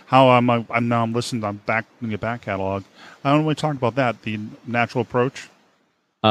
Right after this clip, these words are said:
Speaker 2: Approaching the Natural.
Speaker 1: Yeah, Approaching the Natural, yes.
Speaker 2: Yeah. So the title of my first book is Approaching the Natural, a Health Manifesto. So even before I launched the podcast, I, I had crafted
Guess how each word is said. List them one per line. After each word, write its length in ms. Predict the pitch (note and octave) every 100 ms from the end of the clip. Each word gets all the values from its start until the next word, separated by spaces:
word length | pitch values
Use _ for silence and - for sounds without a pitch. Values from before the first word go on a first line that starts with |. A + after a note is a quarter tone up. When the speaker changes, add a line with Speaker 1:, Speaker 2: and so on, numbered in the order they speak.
| G#2
Speaker 2:
Approaching 300 | B2+ A#2 A#2
the 80 | G#2
Natural. 320 | F#2+ - -
Speaker 1:
Yeah, 80 | D3+
Approaching 320 | D3 C#3 C3+
the 80 | A#2
Natural, 260 | - G#2+
yes. 300 | G#2+ F2+ _ -
Speaker 2:
Yeah. 160 | G#2+ - _ _ -
So 180 | - C#3+
the 60 | C3
title 280 | D3 E3+
of 60 | D3
my 80 | A2+
first 300 | - A#2 -
book 180 | F#2+ F#2
is 80 | F#2
Approaching 420 | - G#2 - G2
the 60 |
Natural, 420 | F2 E2+ F2 F2 E2+
a 60 |
Health 240 | - D#2+ -
Manifesto. 580 | - - - - -
So 300 | - G#2+ G2+ F#2+ - - -
even 220 | B2+ D3+
before 300 | C3 - A#2+
I 20 |
launched 320 | G#2 G2+ G2 -
the 80 |
podcast, 640 | - F2+ F#2 F#2 E2+ E2 -
I, 200 | E2+ E2+
I 280 | E2 F2 F2 -
had 220 | F#2 -
crafted 540 | - A2 G#2+ G#2+ F2